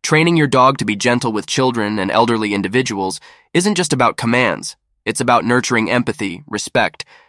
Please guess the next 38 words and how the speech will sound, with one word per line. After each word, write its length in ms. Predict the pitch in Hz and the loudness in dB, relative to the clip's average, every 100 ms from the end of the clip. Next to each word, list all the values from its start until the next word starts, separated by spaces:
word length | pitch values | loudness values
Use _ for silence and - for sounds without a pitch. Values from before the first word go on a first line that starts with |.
| _ | _
and 140 | 123 | -4
a 40 | 139 | -2
sense 260 | 165 165 | 0 -2
of 100 | 160 | 0
responsibility 840 | 151 143 151 147 143 123 151 123 110 | -2 0 2 2 0 0 2 2 0
in 80 | 107 | -2
your 100 | 107 | -4
furry 340 | - 113 104 | -2 0 0
companion. 640 | 101 98 110 104 92 78 - _ _ _ _ _ _ - | -2 -8 -4 -4 -4 -10 -14 _ _ _ _ _ _ -2
Remember, 460 | 180 202 151 101 - _ - | 2 4 2 -2 -6 _ -8
the 80 | 131 | -4
time 340 | 151 160 165 | 2 2 4
and 80 | 147 | 2
effort 280 | 147 151 117 | 2 0 0
you 120 | 127 | 0
invest 400 | 120 117 120 107 | 2 0 0 -2
now 200 | 98 95 | -2 0
will 100 | 107 | -2
shape 260 | - 117 | 0 0
a 40 | 107 | 0
lifetime 600 | 117 143 156 - 107 101 | 2 2 2 -2 -2 -2
of 120 | 95 | -2
heartwarming 540 | - 139 - 135 127 | 0 0 0 0 2
memories 500 | 117 107 107 95 95 | 2 2 0 -2 -4
and 160 | 104 104 | -4 -2
meaningful 420 | 123 131 113 101 | 0 0 -2 -6
connections. 640 | - 104 101 - 50 - - _ _ _ - | -4 -4 -2 -4 -10 -12 -14 _ _ _ -4
So, 320 | 165 147 143 _ _ | 2 2 0 _ _
stay 280 | - - 170 | -8 -2 -2
patient, 560 | 170 139 131 95 - - _ _ | 0 0 0 -2 -8 -16 _ _
stay 240 | - 165 165 | -2 0 0
positive, 580 | - 156 147 104 90 | 2 4 4 0 -4
and 160 | 95 107 | -4 -4
keep 240 | - 156 | -4 -4
fostering 540 | - 143 147 - 104 101 | 0 4 4 2 -4 -4
those 180 | 101 95 | -6 -6
beautiful 440 | 120 127 113 110 | 0 0 0 -2
bonds. 540 | 104 113 98 87 - | 2 2 2 -4 -12